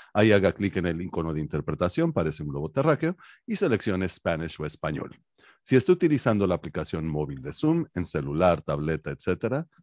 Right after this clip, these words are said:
presione primero los puntos suspensivos, luego interpretación y luego el idioma. Por último, si no desea escuchar el audio original en inglés en el fondo, por favor seleccione Mute Original Audio o silenciar audio original.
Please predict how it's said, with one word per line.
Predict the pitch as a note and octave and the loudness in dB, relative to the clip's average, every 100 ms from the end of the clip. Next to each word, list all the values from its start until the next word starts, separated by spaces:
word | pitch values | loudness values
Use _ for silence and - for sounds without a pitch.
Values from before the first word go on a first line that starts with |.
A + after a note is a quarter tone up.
| _ | _
presione | F2+ F2+ G#2 F#2+ | -4 -2 0 0
primero | D#2+ E2+ E2 | -2 -2 0
los | D2 D2 | -2 -4
puntos | - E2 D2+ | -6 -6 -6
suspensivos, | D2+ C#2+ D#2+ D#2+ D3+ C#3+ C#3+ - - - | -8 -8 -6 2 4 4 2 -2 -14 -8
luego | - A2 F#2 | 6 6 8
interpretación | D#2+ D#2 C#2+ - D#2 C#3+ C#3+ D3+ - _ | 4 0 -2 -4 0 2 2 2 -8 _
y | A#2+ | -4
luego | D#2 D2 | -4 -4
el | D2+ | -2
idioma. | B2 D#3+ C3+ G2 _ _ _ _ - | 0 2 0 -4 _ _ _ _ 0
Por | G3+ | 0
último, | F3+ F3 E3 | 0 -2 -2
si | C#3 C#3+ | -2 -2
no | A2+ | 0
desea | G#2+ A2+ | 0 0
escuchar | G2+ G#2 G#2+ G2 | -4 -4 -2 0
el | F2 | 0
audio | F2 F2+ | -2 -2
original | D#2+ E2+ D#2+ D#2+ | -6 -6 -6 -6
en | D2+ | -6
inglés | D2 D2 - | -6 -6 -4
en | A#2+ | -2
el | C#3 | 0
fondo, | D3 G#2+ G#2+ - _ _ - | 2 4 2 0 _ _ -4
por | F3+ | 0
favor | E3 B2+ G#2+ | 4 4 2
seleccione | A#2+ F#2 - F#2+ F2+ F2 - | 0 -2 0 0 0 -4 -4
Mute | F2+ A2 - | -2 -2 -2
Original | F#2+ F2+ F2+ F2 E2+ - | -2 -2 -2 -2 -4 -2
Audio | E2 D#2+ E2+ - | -4 -2 -4 -8
o | |
silenciar | E2 D2+ D2 C#2+ D#2+ D2 | -12 -10 -8 -4 -4 -2
audio | - D2+ C#2+ | -2 -2 -2
original. | C#2+ C#2 C#2 - | -4 -6 -8 -10